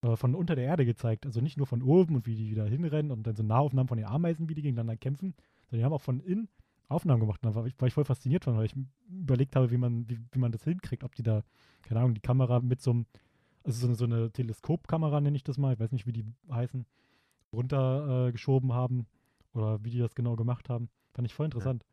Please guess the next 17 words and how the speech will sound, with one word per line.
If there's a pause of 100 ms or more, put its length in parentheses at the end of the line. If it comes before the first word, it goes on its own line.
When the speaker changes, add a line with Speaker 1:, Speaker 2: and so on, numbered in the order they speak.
(200)
Speaker 2:
<laughs>
Ausgebuddelt,
einfach
die
Kamera
eingebuddelt,
drei
Speaker 1:
<laughs>
Speaker 2:
Monate
gewartet,
bis
die
Kolonie
sich
drumherum
gebaut
hat